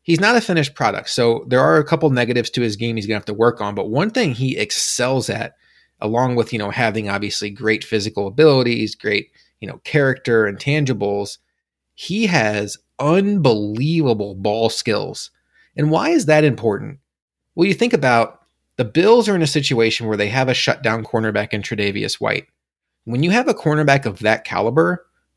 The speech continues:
opposing teams avoid that player. So it doesn't matter if it's Kaiir Elam,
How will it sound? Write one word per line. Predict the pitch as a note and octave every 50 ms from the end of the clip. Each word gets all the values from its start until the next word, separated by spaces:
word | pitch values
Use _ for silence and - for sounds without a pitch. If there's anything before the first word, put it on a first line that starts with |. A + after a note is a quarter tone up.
| _
opposing | C3 C3+ - - - D3+ E3+ F#3+ E3+ F3 F#3+ F#3 F3
teams | D3+ - C3 B2 C3 C#3+ D#3 E3 D3+ - -
avoid | A#2+ A2+ G#2 A2 C3 C3 A#2+ G#2
that | G2+ - -
player. | - - A2+ A2+ A2 A2 C3+ - _ _ _ _ _ _ _ _
So | - - - B2+ A#2
it | C3+ C#3+
doesn't | F3+ F3 E3+ F3 D3
matter | C#3 C3 B2+ A#2 A#2 A2
if | A2 A2 -
it's | G#2 G2+ - - - - _ _ _ _ _ _ -
Kaiir | - - G2+ G2 F#2+ - -
Elam, | - F#3 G3 G3 F#3+ F#3+ F#3 F3+ F3 E3 D3+